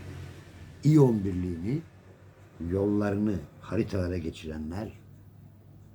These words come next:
acaba kimlerin ayağını tekrar Anadolu'ya alıştırıyorlar? Ben bilmiyorum, siz bilir misiniz? Evet. Külü tabakken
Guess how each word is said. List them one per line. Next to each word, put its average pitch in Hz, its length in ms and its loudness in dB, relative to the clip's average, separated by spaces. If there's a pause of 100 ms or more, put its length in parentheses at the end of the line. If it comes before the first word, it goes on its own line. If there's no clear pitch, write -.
(340)
acaba 80 440 -14 (580)
kimlerin 139 760 8
ayağını 151 720 6
tekrar 160 420 4
Anadolu'ya 135 680 4
alıştırıyorlar? 107 1000 -4 (2500)
Ben 90 160 -4
bilmiyorum, 104 420 -2
siz 85 200 -14
bilir 101 160 -8
misiniz? 147 320 -10 (2000)
Evet. 113 220 -6 (2500)
Külü 220 360 12
tabakken 143 800 4